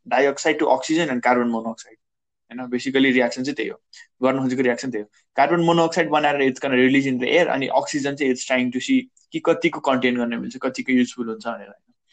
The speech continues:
So if this works out, यो proof of concept काम गर्यो भने, we can expect the future, uh, missions on Mars to be continuously working on this, के जस्तै नेक्स्ट, uh,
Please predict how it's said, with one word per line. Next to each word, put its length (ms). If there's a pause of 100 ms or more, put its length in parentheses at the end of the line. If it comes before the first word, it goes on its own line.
(440)
So 100
if 200
this 220
works 340
out, 200
यो 100
proof 200
of 180
concept 320
काम 220
गर्यो 180
भने, 180 (1040)
we 80
can 120
expect 340
the 160
future, 440
uh, 320
missions 520 (100)
on 200
Mars 380 (320)
to 100
be 480
continuously 600
working 420
on 140
this, 160
के 120
जस्तै 280 (280)
नेक्स्ट, 360
uh, 200